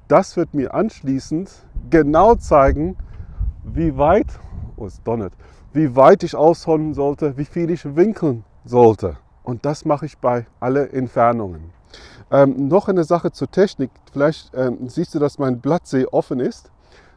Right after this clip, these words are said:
Das mache ich bewusst. Ich habe den Ball ziemlich mittig, ein etwas offenes Blatt. Mein Griff ist etwas stärker, also meine rechte Hand habe ich leicht nach rechts gedreht. Und das hilft mir, weil, äh, die Rotation kommt, weil meine Arme am Körper bleiben.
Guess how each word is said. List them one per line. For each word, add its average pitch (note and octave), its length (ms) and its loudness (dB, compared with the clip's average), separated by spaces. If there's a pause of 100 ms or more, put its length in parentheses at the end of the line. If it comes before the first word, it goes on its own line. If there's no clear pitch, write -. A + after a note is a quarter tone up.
(120)
Das F#3 240 0
mache E3+ 240 0
ich - 140 -10
bewusst. A#2 640 -2
Ich - 100 -10
habe C#3 140 -2
den C#3+ 160 -2
Ball C#3+ 180 2
ziemlich F3 420 -6
mittig, C3+ 400 -2
ein A2+ 140 -12
etwas C#3 400 -8
offenes E3 380 -2
Blatt. B2 460 -2 (640)
Mein C3 220 0
Griff F3+ 440 2 (360)
ist - 320 -10
etwas F3 480 0
stärker, C3+ 680 -2
also A2+ 180 -10
meine A2+ 240 -4
rechte C#3 300 -2
Hand C3 180 -6
habe C3 160 -4
ich - 140 -14
leicht E3+ 500 2
nach C3 160 -6
rechts B2 300 -4
gedreht. B2+ 560 -4 (720)
Und C#3+ 420 -2
das D#3+ 220 0
hilft F#3 340 -2
mir, C#3 220 -2
weil, C#3 240 2 (580)
äh, C3 80 0
die C3 180 -2
Rotation D#3 720 0
kommt, E3 320 0
weil D3+ 140 -2
meine C#3+ 420 -2
Arme D3 320 -4
am B2 220 -4
Körper C3+ 360 -2
bleiben. D3+ 420 0